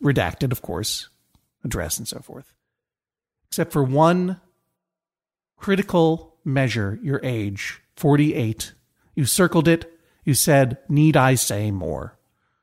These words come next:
As though this were overwhelming evidence as to why you shouldn't want to and simply shouldn't play hockey again. You also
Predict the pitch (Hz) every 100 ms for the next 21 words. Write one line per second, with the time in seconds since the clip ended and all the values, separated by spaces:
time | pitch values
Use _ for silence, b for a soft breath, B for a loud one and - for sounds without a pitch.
0 | _ _ _ - 143 123 147 143 135 196
1 | 165 143 165 160 151 135 156 175 202 202
2 | 170 156 135 101 - - - _ _ _
3 | _ _ _ - - 143 117 131 139 135
4 | 123 123 _ _ _ _ _ _ _ _
5 | _ _ - 143 151 143 135 - - -
6 | - 196 175 160 151 - - _ _ _
7 | - 117 139 196 - 240 247 262 _ _
8 | _ _ _ _ - 151 131 214 147 104
9 | - 208 160 101 - _ _ _ _ _
10 | _ _ _ _ - 151 135 123 123 -
11 | 110 98 87 87 - _ _ _ _ _
12 | _ _ _ _ _ _ _ _ _ _
13 | _ - 156 151 233 262 - 135 147 226